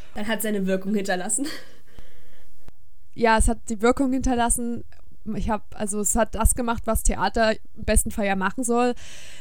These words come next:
Speaker 2: äh, dass ich darüber nachdenke. Und ich bin auch bis heute noch ein bisschen verwirrt über einige Sachen. Ich würd's mir am liebsten nochmal anschauen.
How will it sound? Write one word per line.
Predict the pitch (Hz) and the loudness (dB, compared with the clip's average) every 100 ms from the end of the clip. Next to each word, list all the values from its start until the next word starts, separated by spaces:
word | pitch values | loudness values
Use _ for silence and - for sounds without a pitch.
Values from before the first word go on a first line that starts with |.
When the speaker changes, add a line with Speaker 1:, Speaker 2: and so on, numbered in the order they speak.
| - | -4
Speaker 2:
äh, | 214 214 214 | 0 2 4
dass | 214 214 | 4 4
ich | 214 - | 2 0
darüber | 202 208 | 0 0
nachdenke. | 202 214 254 247 240 240 240 226 220 | 4 4 6 4 4 2 0 0 0
Und | 208 202 - | -2 -4 -4
ich | - | -2
bin | 269 302 | 2 2
auch | |
bis | - 247 - | 4 4 6
heute | 247 262 262 | 6 6 4
noch | 240 | 2
ein | 226 | 2
bisschen | 226 247 - 220 | 2 4 4 2
verwirrt | 214 185 233 262 | 0 4 8 8
über | 254 226 | 6 4
einige | 180 226 226 226 | 4 4 2 0
Sachen. | 208 208 233 | 2 2 0
Ich | 220 | 2
würd's | 277 - | 2 2
mir | 240 | 2
am | |
liebsten | 247 - - | 2 2 0
nochmal | 202 196 247 | 0 4 4
anschauen. | 226 247 - 233 233 | 4 2 2 2 0